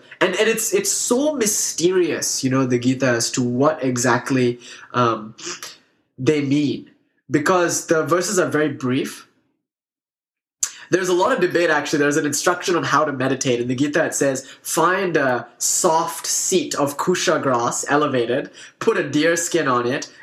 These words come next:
go and sit, and concentrate your gaze at the point in, at the tip of your nose," right?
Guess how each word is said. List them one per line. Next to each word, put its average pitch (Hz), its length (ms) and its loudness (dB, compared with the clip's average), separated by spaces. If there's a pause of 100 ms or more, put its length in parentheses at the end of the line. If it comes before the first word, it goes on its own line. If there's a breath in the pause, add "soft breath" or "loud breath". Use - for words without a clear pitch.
(140 loud breath)
go 180 160 2
and 156 160 -2
sit, - 500 -2 (160 loud breath)
and 143 220 -2
concentrate 208 840 0
your 160 160 0
gaze 151 420 0
at 147 100 -8
the - 80 -6
point 170 640 -2
in, 170 380 -2
at 156 160 0
the - 80 -2
tip - 240 -2
of 139 140 0
your 131 140 0
nose," 131 440 -2
right? 120 260 -2